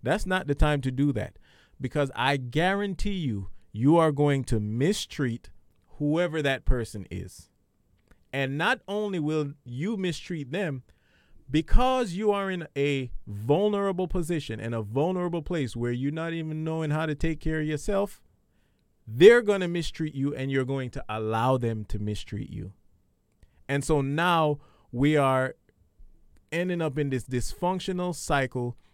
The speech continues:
this dysfunctional relationship where we're moving really out of the pain that we're feeling,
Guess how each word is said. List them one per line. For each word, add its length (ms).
this 240
dysfunctional 760
relationship 760
where 240
we're 180
moving 500
really 300
out 240
of 120
the 100
pain 480
that 160
we're 160
feeling, 520